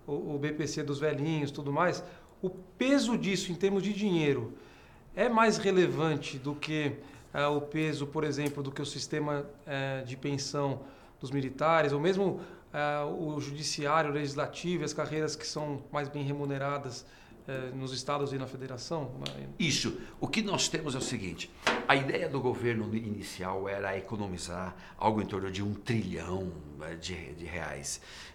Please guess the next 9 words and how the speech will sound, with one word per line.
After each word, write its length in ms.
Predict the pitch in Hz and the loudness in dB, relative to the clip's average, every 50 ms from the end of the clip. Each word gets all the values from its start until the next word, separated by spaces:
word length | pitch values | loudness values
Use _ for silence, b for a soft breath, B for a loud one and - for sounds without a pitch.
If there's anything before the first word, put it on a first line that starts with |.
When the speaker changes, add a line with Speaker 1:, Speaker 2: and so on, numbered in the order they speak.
| B - | B 2
Speaker 2:
E 200 | 127 123 127 123 | 4 6 6 4
aí, 160 | 127 147 151 147 | 2 0 0 2
de 160 | 131 - 247 | 4 6 6
onde 260 | 285 302 - - 190 | 8 8 6 6 4
iria 380 | 165 139 135 151 175 180 170 123 | 4 4 2 4 4 4 4 4
sair 400 | 180 - - 131 110 120 123 123 | 4 2 0 0 0 2 2 2
este 260 | 117 123 - - 113 | 0 0 -2 -4 -2
um 120 | 104 107 | -2 -2
trilhão? 480 | 104 104 95 90 80 80 76 73 76 | -2 -2 -6 -6 -6 -6 -8 -8 -10